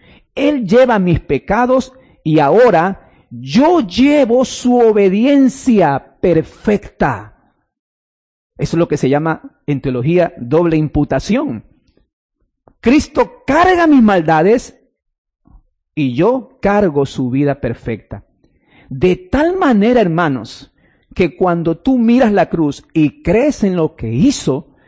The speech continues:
es la única forma ahora en que el Padre te puede mirar y te puede decir, "Declarado justo". Mira, no es bajo las, no es bajo las obras de la ley,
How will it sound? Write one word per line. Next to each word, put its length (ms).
es 180
la 380
única 640
forma 640
ahora 640
en 240
que 140
el 240
Padre 400
te 180
puede 380
mirar 600
y 140
te 180
puede 320
decir, 760
"Declarado 1000
justo". 540
Mira, 460
no 220
es 120
bajo 240
las, 240
no 200
es 40
bajo 220
las 120
obras 140
de 60
la 80
ley, 400